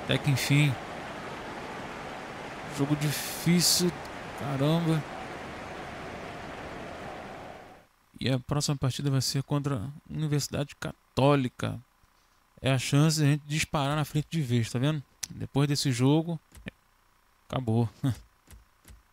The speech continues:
Na verdade, a gente já passou. É só pra garantir o primeiro lugar de vez. Mas, infelizmente, vou ter que deixar pra próxima, galera.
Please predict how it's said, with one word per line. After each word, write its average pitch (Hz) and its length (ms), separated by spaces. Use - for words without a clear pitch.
Na 127 60
verdade, 135 240
a - 20
gente 151 140
já 160 100
passou. 120 520
É - 60
só 127 160
pra 139 140
garantir 135 360
o 139 40
primeiro 139 320
lugar 123 440
de 123 160
vez. 110 640
Mas, 135 360
infelizmente, 139 760
vou 110 140
ter 127 180
que - 60
deixar 127 260
pra 131 180
próxima, 113 500
galera. 110 380